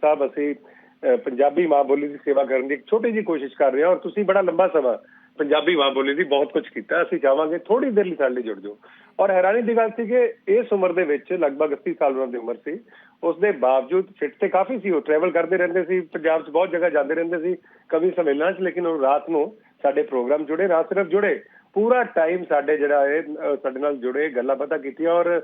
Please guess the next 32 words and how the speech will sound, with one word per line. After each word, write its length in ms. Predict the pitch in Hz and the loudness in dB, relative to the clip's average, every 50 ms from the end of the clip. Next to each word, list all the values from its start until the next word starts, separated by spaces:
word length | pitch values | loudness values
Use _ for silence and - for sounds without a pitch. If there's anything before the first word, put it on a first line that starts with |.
| - - - - - _ - | -6 -12 -20 -20 -10 _ 0
ਇਸ 180 | 190 233 226 - 208 | 0 0 0 -2 0
ਵਾਅਦੇ 300 | 190 185 190 185 202 190 | 0 0 2 2 2 2
ਨਾਲ 320 | 175 156 127 117 104 - _ _ _ _ - | 4 2 2 0 -4 -8 _ _ _ _ -2
ਉਹਨਾਂ 200 | - 156 165 180 | 0 2 2 2
ਨੇ 80 | 190 190 | 2 2
ਵਿਦਾ 240 | 165 147 143 160 160 | 0 2 2 2 2
ਲਈ 200 | 151 151 160 185 | 2 2 0 0
ਕਿ 140 | 185 190 160 | 0 0 0
ਅਗਲੇ 220 | 147 151 160 156 | 0 0 -2 -2
ਸਾਲ 300 | 151 - 156 151 170 180 | 0 2 2 2 2 0
ਫਿਰ 380 | 175 - - 185 214 226 214 202 | -4 -6 -2 0 0 2 0 0
ਅਸੀਂ 180 | - 185 185 | -2 -4 -6
ਪ੍ਰੋਗਰਾਮ 420 | - 156 147 139 139 147 147 143 135 | -4 -2 -2 0 2 2 0 0 0
ਕਰਾਂਗੇ 380 | 147 156 160 156 165 190 208 214 - - - _ _ - | 0 0 0 0 -2 -4 -4 -6 -10 -20 -20 _ _ -2
ਤਾਂ 120 | 170 175 | -2 0
ਕਿ 140 | 175 - 220 | 0 0 -2
ਲੋਕਾਂ 460 | 196 165 160 170 180 175 - 233 240 | -2 0 0 0 0 0 0 0 0
ਦੇ 120 | 233 - - | 2 2 2
ਮਨ 220 | 151 147 139 143 | 2 2 2 2
ਵਿੱਚ 200 | 135 151 147 - | 0 -2 -2 -4
ਪੰਜਾਬੀ 440 | - 175 147 139 139 139 131 151 165 | -10 -6 -2 0 0 0 0 -2 -2
ਦੇ 140 | 143 147 131 | -2 -2 -2
ਲਈ 300 | 127 - 190 - 220 233 - - - _ _ - - | -2 -2 -4 -4 -6 -10 -14 -20 -20 _ _ -2 0
ਆਦਰ 360 | 165 165 160 165 180 156 139 | 0 2 2 2 0 0 0
ਜਿਹੜਾ 260 | 127 127 123 131 147 | 0 2 2 2 2
ਉਹ 100 | 185 202 | 2 0
ਬਣਾਈਏ। 360 | 160 135 123 123 131 127 120 | 0 0 0 0 0 -2 -4
ਕਿਉਂਕਿ 300 | 107 139 131 151 180 175 160 - - - _ _ - - 170 | -4 -6 -4 -4 -2 -2 -4 -6 -10 -20 _ _ -20 -16 -16
ਅਕਸਰ 300 | - _ - - 196 156 | -16 _ -2 -2 -2 0
ਦੁੱਖ 280 | 135 160 156 - - | 0 -2 -2 -2 -4
ਹੁੰਦਾ 220 | 185 156 160 165 170 | -4 0 0 0 0
ਕਿ 260 | 160 185 185 185 | 2 0 0 0